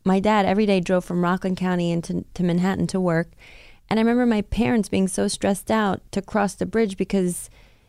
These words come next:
it went from, like, eight dollars to twelve dollars. And my dad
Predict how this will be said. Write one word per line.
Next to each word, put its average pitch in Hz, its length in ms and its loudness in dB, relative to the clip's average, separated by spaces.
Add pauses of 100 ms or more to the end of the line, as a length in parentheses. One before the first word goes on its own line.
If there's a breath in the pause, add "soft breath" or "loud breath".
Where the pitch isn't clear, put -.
(180 soft breath)
it 196 80 4
went 190 180 2
from, 190 160 0
like, 175 280 2
eight 220 180 2
dollars 165 440 4
to 175 120 -6
twelve 214 420 0
dollars. 165 600 2
And 220 180 2
my 240 100 0
dad 269 380 0